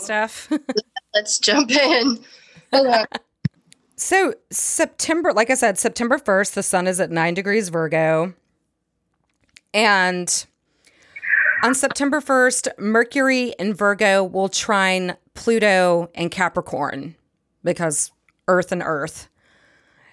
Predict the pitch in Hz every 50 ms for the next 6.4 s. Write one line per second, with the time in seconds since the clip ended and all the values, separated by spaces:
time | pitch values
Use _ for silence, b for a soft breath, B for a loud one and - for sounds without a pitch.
0 | b b _ _ _ _ _ - 233 240 233 226 220 220 214 214 214 - - -
1 | - - _ _ _ _ _ _ _ _ _ _ _ _ _ _ _ _ _ _
2 | _ _ - 214 226 214 208 208 202 196 190 185 - - 202 233 254 277 277 269
3 | - 262 285 - - - 262 220 226 220 220 214 - - - 202 208 208 196 196
4 | 196 190 180 - - - _ - - - 247 247 285 302 - 320 311 - 294 277
5 | 277 269 269 254 233 233 226 226 226 226 - 220 214 214 196 - - 202 196 190
6 | 190 185 185 175 - - -